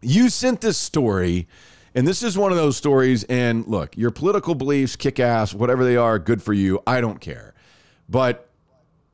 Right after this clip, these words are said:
it's funny because when I originally saw this, I thought, well, just the headline, just the headline. My gut reaction was like, "Well, no, you can't do that."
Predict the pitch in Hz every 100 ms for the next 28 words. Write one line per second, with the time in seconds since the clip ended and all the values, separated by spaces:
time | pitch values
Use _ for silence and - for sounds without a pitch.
0 | _ _ 131 - - 196 170 135 123 117
1 | 127 123 120 117 113 135 127 120 127 160
2 | 240 240 226 190 147 120 175 165 131 110
3 | 107 - 117 117 - 123 113 117 110 107
4 | 104 - 104 - - 131 185 220 - 156
5 | 143 151 92 78 82 85 139 151 110 95
6 | - 50 - - _ _ _ _ _ _
7 | 107 135 101 90 185 160 156 143 135 -
8 | 135 123 135 143 156 151 - 151 143 131
9 | 127 113 117 135 113 135 110 85 67 53
10 | 50